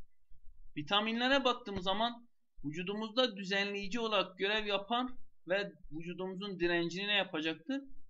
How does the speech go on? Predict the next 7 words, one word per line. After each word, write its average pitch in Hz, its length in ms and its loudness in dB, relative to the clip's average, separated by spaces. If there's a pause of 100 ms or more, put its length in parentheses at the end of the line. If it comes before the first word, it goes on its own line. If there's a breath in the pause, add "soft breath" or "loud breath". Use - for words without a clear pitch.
Arttıracaktır. 180 880 2 (120)
En 208 160 4
çok 208 240 -4
sebze 190 500 2
ve 202 100 2
meyvelerde 165 720 2
bulunuyor. 160 380 0